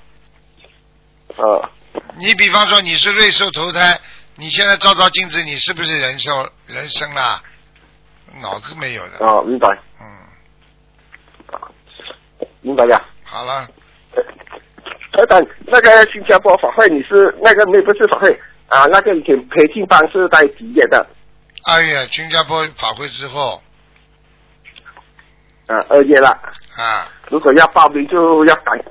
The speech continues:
Speaker 1: 快，快点，快点报名了。
Speaker 2: 赶快报名吧，好吧，嗯。
Speaker 1: 啊。
Speaker 2: 报名就有希望。
Speaker 1: 培训班是二月了，马来西亚的呢？
Speaker 2: 对，报名就有希望，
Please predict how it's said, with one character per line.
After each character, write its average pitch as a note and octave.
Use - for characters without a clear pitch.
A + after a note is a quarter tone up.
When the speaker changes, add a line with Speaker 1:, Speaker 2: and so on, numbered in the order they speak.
Speaker 1:
快， -
快 D3+
点， B2
快 D#3+
点 B2+
报 C#3+
名 B2+
了。 C3+
Speaker 2:
赶 -
快 C#3
报 C3+
名 A2+
吧， A2+
好 G#2
吧， B2+
嗯。 A2
Speaker 1:
啊。 G#2+
Speaker 2:
报 D#3+
名 D#3
就 E3
有 C#3+
希 D3+
望。 D3+
Speaker 1:
培 C3+
训 F#3+
班 C#3+
是 E3
二 D#3
月 D3+
了， C#3
马 C3
来 C#3+
西 D#3+
亚 A#2
的 D#3+
呢？ D3
Speaker 2:
对， B2+
报 C#3
名 C#3
就 C#3+
有 B2
希 B2
望， B2